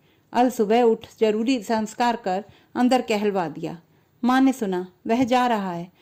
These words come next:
उन्होंने न बुलाया, न पास बिठाया, न कंधे पर ढलक कर रोई, न मिन्नतें की कि मत जा। वह मानो हाजिर होकर भी गैर हाजिर है। उनकी उम्मीदों, आशाओं, सुख दुख, हंसी रुदन के घेरों से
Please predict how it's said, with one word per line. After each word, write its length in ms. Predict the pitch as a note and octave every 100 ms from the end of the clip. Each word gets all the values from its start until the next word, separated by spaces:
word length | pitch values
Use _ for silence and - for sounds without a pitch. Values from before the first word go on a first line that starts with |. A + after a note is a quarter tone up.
| _ _ -
उन्होंने 360 | D#4 F4 F4
न 120 | E4 C#4+
बुलाया, 640 | A3 A3+ A#3 B3+ A3 A3
न 140 | C#4
पास 380 | C#4 B3+ C4 B3+
बिठाया, 500 | A#3 A3+ G3 G3 G#3+
न 120 | C4+
कंधे 320 | C4 B3 A#3+ C4
पर 140 | B3+
ढलक 320 | G#3+ A3 A#3+ -
कर 100 | G3+
रोई, 380 | G#3 B3+ A3
न 180 | A3+ A#3+
मिन्नतें 440 | A#3 A#3+ B3 A#3 A3
की 320 | A3 A3+ A#3 - _
कि 80 | B3
मत 260 | B3 A#3 A3+
जा। 280 | A3+ A#3 B3+ _ _ _ _ _ -
वह 120 | G#3+
मानो 260 | A3+ A3 B3
हाजिर 360 | A3+ G3+ A#3
होकर 340 | A3+ A3 G#3+ A#3+
भी 140 | C#4
गैर 240 | A3 A3+ A#3+
हाजिर 380 | C4 B3+ C4+
है। 220 | C4 D#4 C#4 _ _ _ _ _
उनकी 280 | F4 F#4 G4
उम्मीदों, 640 | F4+ C#4 D4 D#4 D#4+ D#4+
आशाओं, 520 | D4+ C4 B3+ D4 D4 C#4+
सुख 340 | - C#4+ D4+
दुख, 380 | C4+ A#3+ C#4+ D4
हंसी 500 | C#4 C#4 B3+ C#4+ C4+
रुदन 300 | B3+ C4 C4
के 160 | B3
घेरों 340 | G#3 A3 B3 B3
से 260 | A3+ B3